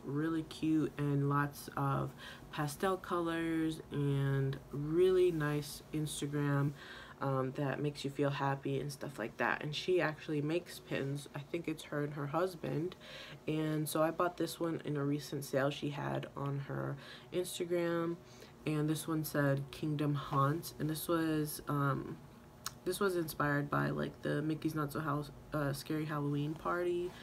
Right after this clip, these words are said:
and all the fun activities that, you know, you do in the Magic Kingdom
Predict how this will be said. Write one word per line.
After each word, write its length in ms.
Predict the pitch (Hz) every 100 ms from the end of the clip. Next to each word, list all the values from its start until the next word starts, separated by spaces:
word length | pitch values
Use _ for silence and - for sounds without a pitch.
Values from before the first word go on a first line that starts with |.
| - - - -
and 400 | 139 143 143 139 -
all 140 | 147
the 120 | 147 143
fun 640 | - 151 147 147 143 139 - -
activities 800 | 143 - 180 170 165 165 165 160
that, 420 | 151 143 139 139 143
you 100 | 151
know, 80 | 143
you 160 | 139
do 300 | 139 147 147 - -
in 440 | 147 143 143 143 143 -
the 80 | -
Magic 400 | 143 139 139 -
Kingdom 680 | - 165 165 160 160 156